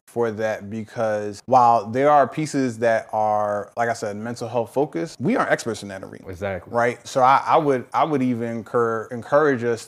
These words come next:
Speaker 1: to, to focus on that, that mental wellness piece, because that is, that is where I feel like we make our most ground,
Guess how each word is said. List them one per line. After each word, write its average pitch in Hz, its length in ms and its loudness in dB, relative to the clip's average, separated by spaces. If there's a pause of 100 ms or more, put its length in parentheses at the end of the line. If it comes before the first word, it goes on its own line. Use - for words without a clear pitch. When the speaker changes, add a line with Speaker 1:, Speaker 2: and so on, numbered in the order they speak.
(120)
Speaker 1:
to, 110 520 -4
to 113 140 -10
focus 123 340 -2
on 117 140 -2
that, 98 160 -6
that 110 120 -2
mental 120 400 -4
wellness 135 400 0
piece, 175 320 -8
because 123 440 0
that 139 260 6
is, 120 160 -2
that 135 240 2
is 131 80 -2
where 120 160 2
I 117 80 2
feel 120 160 -2
like 110 140 0
we 123 120 0
make 117 280 -2
our 104 100 0
most 110 340 -4
ground, 104 540 -8